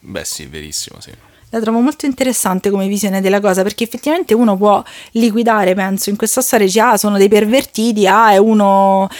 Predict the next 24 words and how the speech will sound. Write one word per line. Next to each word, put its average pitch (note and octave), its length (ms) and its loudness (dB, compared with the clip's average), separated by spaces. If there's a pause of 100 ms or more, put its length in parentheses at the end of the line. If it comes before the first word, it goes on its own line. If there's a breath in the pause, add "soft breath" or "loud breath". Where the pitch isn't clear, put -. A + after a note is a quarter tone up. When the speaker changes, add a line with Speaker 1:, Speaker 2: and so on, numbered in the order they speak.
(140 loud breath)
Speaker 2:
però, C#4+ 240 0
cioè, G3 300 0 (340)
secondo A#3+ 300 2
me C#4 80 4
i C#4+ 80 2
problemi G#3 400 2
sessuali G#3 580 2
e G3 40 8
le G3 100 6
perversioni G#3 640 0
hanno F#3 160 -2
sempre G#3+ 340 0
una G3 200 0
radice G3 340 0
da F#3 140 2
qualche F#3 260 -2
parte G3+ 460 -2
nella G3 260 0
vita F#3+ 500 -2 (300 loud breath)
e G3 100 0
nella F#3+ 300 2
psicologia F#3+ 560 -2
della F#3+ 160 -2
persona. F#3+ 680 -6